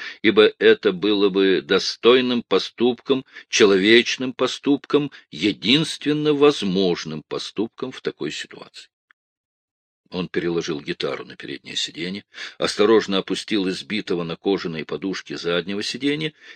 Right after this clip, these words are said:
и направился в Грейт Фоллс. Биг Бен Белл что-то тараторил о классном новом диске Херба Алперта, но Терри Свифт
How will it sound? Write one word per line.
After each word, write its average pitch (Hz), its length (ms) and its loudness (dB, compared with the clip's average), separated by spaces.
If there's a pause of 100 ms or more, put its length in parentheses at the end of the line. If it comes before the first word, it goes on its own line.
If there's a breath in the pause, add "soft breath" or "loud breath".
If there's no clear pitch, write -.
(140)
и 127 120 0
направился 107 800 -2
в 98 120 -4
Грейт 95 400 0
Фоллс. - 580 -2 (760)
Биг 87 340 -6
Бен 76 340 -6
Белл 135 400 4 (480)
что-то - 640 2
тараторил 127 800 0 (280 soft breath)
о - 140 -6
классном 120 640 -4
новом 107 420 -2
диске 98 540 -8
Херба 87 720 2
Алперта, 78 760 -6 (600)
но 71 180 -8 (120)
Терри 123 320 2
Свифт - 760 -10